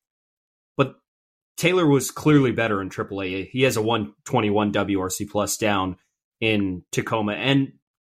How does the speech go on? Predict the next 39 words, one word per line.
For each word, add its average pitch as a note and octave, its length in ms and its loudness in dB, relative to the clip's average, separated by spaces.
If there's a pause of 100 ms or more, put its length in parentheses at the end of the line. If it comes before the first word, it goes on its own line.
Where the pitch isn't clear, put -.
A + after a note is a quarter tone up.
(120)
a F3 60 -2
little F3 260 4
bit D#3+ 160 0
more D#3+ 160 4
familiarity D3+ 680 2
with G#2+ 180 -2
his G#2 140 -2
game A#2+ 380 2
and G2+ 260 0
what A#2 200 -2
you G#2+ 80 -2
feel A#2 200 2
like A2 160 2
he A2+ 140 -2
could G#2+ 140 0
achieve. A#2 580 2 (680)
And A#2 120 -6
Taylor's D3+ 360 0
also C#3 280 0
a - 20 -2
lefty, B2+ 380 -2
and D#3 300 -2
against D3+ 500 -4
righties C#3 320 2
in C#3 60 0
his C3+ 120 -2
career, C#3+ 240 2
he's D3 180 4
had D3 340 0
some C3+ 800 0
level G#2 260 -2
of F#2 180 -10
success G#2+ 560 -4
that G#2+ 140 -2
you G#2+ 120 -2
know, G#2 480 0 (600)
and A#2+ 120 2
he A#2+ 60 2
walks. G#2+ 600 0